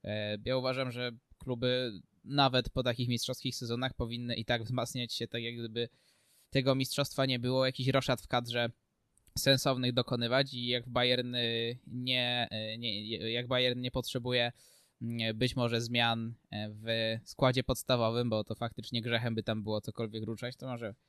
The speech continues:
poza prawą obroną, ale to już takie moje, y, indywidualne przemyślenie, bo są, znajdą się też na pewno obrońcy, mm, obrońcy Pawarda. E, tak, ta ławka powinna być mocniej wzmocniona, żeby też, e, gracze, którzy wygrali wszystko, czuli głód,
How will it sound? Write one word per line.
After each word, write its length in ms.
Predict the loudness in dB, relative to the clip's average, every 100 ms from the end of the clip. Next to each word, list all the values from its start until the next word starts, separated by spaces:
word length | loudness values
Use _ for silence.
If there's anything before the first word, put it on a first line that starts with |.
| _ _ _
poza 200 | -2 0
prawą 360 | 2 2 2 -2
obroną, 460 | -2 0 0 -4 -6
ale 140 | -6
to 100 | -6
już 140 | -10
takie 400 | -10 -10 -10 -10 -10
moje, 440 | -8 -6 -6 -6 -8
y, 420 | -8 -10 -14 -10
indywidualne 720 | -4 0 4 4 4 4 2
przemyślenie, 560 | -2 -4 -4 -4 -4 -4
bo 120 | -4
są, 240 | -4 -6 -2
znajdą 320 | 2 2 0
się 100 | -2
też 160 | -4
na 100 | -2
pewno 300 | -2 -4 -2
obrońcy, 500 | -2 -2 -2 -4 -8 -8 _ _ -16 -6
mm, 100 | -2
obrońcy 380 | 2 4 4 2
Pawarda. 540 | 0 2 2 6 4 2 _ _ -2
E, 160 | -2
tak, 280 | 2 0 2
ta 120 | 4
ławka 260 | 6 4 0
powinna 320 | 0 0 0
być 140 | 0 2
mocniej 300 | 2 2 0
wzmocniona, 500 | 0 -2 -4 -2 -2
żeby 220 | -2 -2
też, 400 | -2 -2 -4 -4
e, 160 | -2
gracze, 320 | 2 2 2 -2
którzy 260 | -4 -4
wygrali 380 | -2 0 0 -2
wszystko, 360 | -4 -6 -4 -4
czuli 260 | -4 -6
głód, 320 | -4 -6 -8